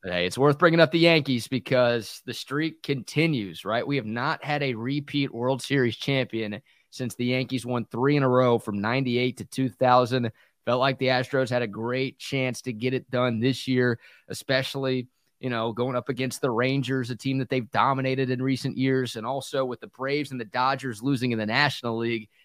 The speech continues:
it felt like a golden opportunity for the Stros to end that streak, drought, whatever you wanna call it, across Major League Baseball.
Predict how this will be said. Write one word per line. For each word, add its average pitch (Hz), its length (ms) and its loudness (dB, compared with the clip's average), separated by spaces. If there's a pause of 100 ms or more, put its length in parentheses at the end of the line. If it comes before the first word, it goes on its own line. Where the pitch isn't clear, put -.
(160)
it 143 140 -2
felt 151 260 0
like 143 220 4
a 135 100 6
golden 143 440 4
opportunity 127 580 -2
for - 100 -14
the 113 80 -8
Stros 123 400 2
to - 180 -4
end 120 200 0
that 110 260 0
streak, 143 460 -2
drought, 143 380 2
whatever 143 260 2
you 131 100 4
wanna 120 140 0
call 123 320 4
it, 104 80 -4
across 117 360 2
Major 117 280 0
League 107 180 -2
Baseball. 110 540 -2